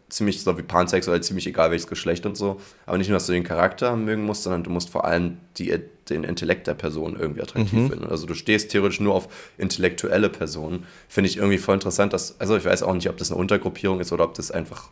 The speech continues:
Speaker 1: wirklich was Eigenständiges ist, aber irgendwie interessant. Und die Leute sind natürlich auch die, die selber oftmals sehr gebildet sind. Finde ich irgendwie ziemlich spannend. Aber gut, ja, jetzt, ähm, jetzt steige ich auf auf deine Brücke und hisse die Segel
Speaker 2: Dazu,
Speaker 1: wie ein
Speaker 2: dazu habe ich
Speaker 1: Segelboot auf einer
Speaker 2: eine,
Speaker 1: Brücke.
Speaker 2: dazu habe ich eine,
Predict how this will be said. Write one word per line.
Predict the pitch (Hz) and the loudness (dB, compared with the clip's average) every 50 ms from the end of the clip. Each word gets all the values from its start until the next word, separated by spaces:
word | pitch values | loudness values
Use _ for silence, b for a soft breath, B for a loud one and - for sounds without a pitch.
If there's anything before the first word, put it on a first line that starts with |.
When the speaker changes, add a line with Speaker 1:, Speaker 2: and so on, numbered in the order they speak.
| _ | _
Speaker 1:
wirklich | - 85 - - - | -12 -12 -12 -10 -10
was | 80 76 - | -8 -2 0
Eigenständiges | 80 87 90 - - 87 87 85 82 - | 0 0 0 -2 -4 -4 -4 -4 -4 -6
ist, | - - - b b b b b b b | -8 -10 -10 b b b b b b b
aber | 95 95 98 90 | 2 4 6 6
irgendwie | 87 92 101 107 113 | 6 4 4 2 0
interessant. | 107 101 - 107 - - 107 101 95 | -2 -2 -2 -4 -2 0 0 0 0
Und | 90 90 | 0 2
die | 104 101 | 4 6
Leute | 98 101 98 101 95 | 8 8 6 6 4
sind | 95 104 101 | 2 2 2
natürlich | 92 - - 92 90 87 | 0 0 -2 -2 -2 -2
auch | 90 85 | -2 -4
die, | - - 95 | -4 -4 -4
die | 87 87 | -4 -2
selber | 82 90 87 95 95 90 85 | 2 6 6 8 8 6 4
oftmals | 82 - - 78 78 - | 0 -2 -4 -6 -4 -4
sehr | - 80 76 | -4 -4 -4
gebildet | 76 - - 87 85 80 76 76 | -4 -4 -4 -4 -2 -2 -4 -4
sind. | - 80 80 85 - b b b b b b b b b - | -4 -6 -6 -6 -8 b b b b b b b b b -8
Finde | - 87 82 | -6 -6 -4
ich | 80 | -2
irgendwie | 87 90 87 80 | -2 -2 -4 -4
ziemlich | - - 80 78 76 | -6 -8 -8 -8 -8
spannend. | - - 82 78 76 73 - - - _ - - | -8 -6 -6 -6 -6 -8 -12 -16 -20 _ -2 0
Aber | 90 92 90 | 2 2 4
gut, | 101 90 - | 2 4 8
ja, | 95 87 | 8 8
jetzt, | 90 90 90 - - - - | 8 6 4 0 -4 2 4
ähm, | 98 98 92 90 90 87 - - - | 6 8 6 6 4 0 -2 -2 -2
jetzt | - 101 98 - - 98 87 | -2 -2 0 0 -2 -4 -4
steige | - - 98 101 104 | 0 4 4 4 6
ich | 92 - | 8 8
auf | 98 - - | 8 8 8
auf | - - | 6 2
deine | 90 85 82 80 | 2 4 2 2
Brücke | - - 101 95 - 104 98 95 95 92 90 | 0 0 0 2 4 4 6 6 4 4 2
und | 92 92 90 - - | -2 -4 -4 2 4
hisse | 175 185 180 156 | 4 4 4 4
die | 123 120 | 2 2
Segel | 104 107 117 113 113 104 107 107 B B B B B B B B | 4 6 6 6 6 6 4 4 B B B B B B B B
Speaker 2:
Dazu, | 104 110 - - 107 | 6 8 8 8 8
Speaker 1:
wie | - | 8
ein | 87 - | 10 12
Speaker 2:
dazu | 127 123 175 165 156 | 12 10 12 12 10
habe | 139 107 98 | 10 10 10
ich | 85 | 8
Speaker 1:
Segelboot | - - | 8 8
auf | 117 123 131 | 8 8 10
einer | - 135 131 | 10 10 10
Speaker 2:
eine, | 127 120 | 8 8
Speaker 1:
Brücke. | 87 90 113 | 8 8 8
Speaker 2:
dazu | 110 113 - 139 | 6 6 6 6
habe | 123 117 | 6 6
ich | 120 113 101 98 | 4 0 2 2
eine, | 107 110 117 120 120 120 117 117 117 113 - | 4 4 4 4 4 6 6 4 4 2 0